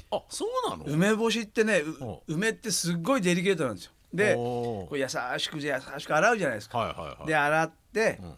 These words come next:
Speaker 2: 全部洗ったら、一個一個ですよ。
Speaker 1: うん。うん。
Speaker 2: あの、爪楊枝で、
Speaker 1: うん。
Speaker 2: ヘタをこう黒いところ全部取って、
Speaker 1: ほう。
Speaker 2: それで、えー、塩漬けにして、
Speaker 1: ほ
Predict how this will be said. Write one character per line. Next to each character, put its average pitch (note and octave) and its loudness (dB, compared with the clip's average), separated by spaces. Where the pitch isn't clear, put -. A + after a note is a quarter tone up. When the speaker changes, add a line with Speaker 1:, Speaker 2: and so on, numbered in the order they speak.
Speaker 2:
全 D3+ 0
部 D3+ 2
洗 C#3+ 2
っ D#3 -4
た - -2
ら、 E3+ 0
一 E3+ -2
個 C4 2
一 C#4+ 0
個 B3+ 4
で D3 -4
す G#2+ -8
よ。 B2 -2
Speaker 1:
う G#2 -12
ん。 G2+ -10
う F2+ -8
ん。 D2+ -12
Speaker 2:
あ C3 -4
の、 B2 -6
爪 D3+ -2
楊 D3 2
枝 A#2 -8
で、 C#3 0
Speaker 1:
う F#2 -12
ん。 E2+ -10
Speaker 2:
ヘ E3+ -10
タ C#3 0
を A2+ -6
こ A2+ -12
う A2 -10
黒 C3 -4
い - -12
と A2+ -10
こ G2+ -8
ろ G2+ -12
全 D3+ -6
部 C#3 -6
取 A2+ -12
っ - -
て、 E2+ -16
Speaker 1:
ほ D3 0
う。 - -20
Speaker 2:
そ F3+ 0
れ F#3 2
で、 A3 2
え G2+ -6
ー、 - -2
塩 A#2+ -6
漬 A2 -12
け A#2 -8
に G#2 -10
し - -8
て、 F#3+ 0
Speaker 1:
ほ D3 2